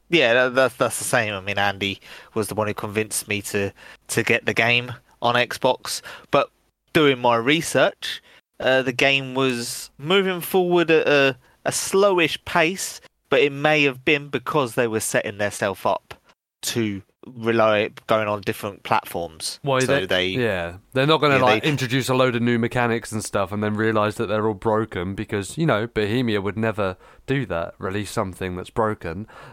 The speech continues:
Speaker 2: Um,
Speaker 1: That was K S Bullet.
Speaker 2: <laughs> and then, uh, uh, you know, have, have it ported over and then have to fix it on three different platforms, not just the one.
Speaker 1: Yeah.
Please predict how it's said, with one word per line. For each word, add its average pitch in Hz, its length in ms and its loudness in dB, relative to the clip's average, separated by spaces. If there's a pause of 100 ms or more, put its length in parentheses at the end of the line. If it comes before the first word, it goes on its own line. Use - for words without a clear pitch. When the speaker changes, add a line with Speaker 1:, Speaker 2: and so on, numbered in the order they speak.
Speaker 2:
Um, 104 720 0
Speaker 1:
That 120 320 -2
was 214 120 4 (120)
K 104 60 -8
S 151 120 -6
Bullet. 104 380 -4
Speaker 2:
<laughs> 165 640 2 (500)
and 151 260 0
then, 165 340 2
uh, 147 840 -2
uh, 123 560 2
you 170 120 4
know, 123 140 4
have, 127 400 0
have 123 240 0
it 127 200 -2
ported 120 360 -2
over 107 520 -2 (140)
and 123 140 -4
then 120 200 0
have 113 240 0
to - 60 -10
fix - 360 -6
it 101 80 -4
on 101 220 -6
three 113 280 -6
different 95 320 -8
platforms, 95 600 -6
not 92 160 -8
just 98 220 -12
the 101 80 -8
one. 92 380 -4 (220)
Speaker 1:
Yeah. 127 400 4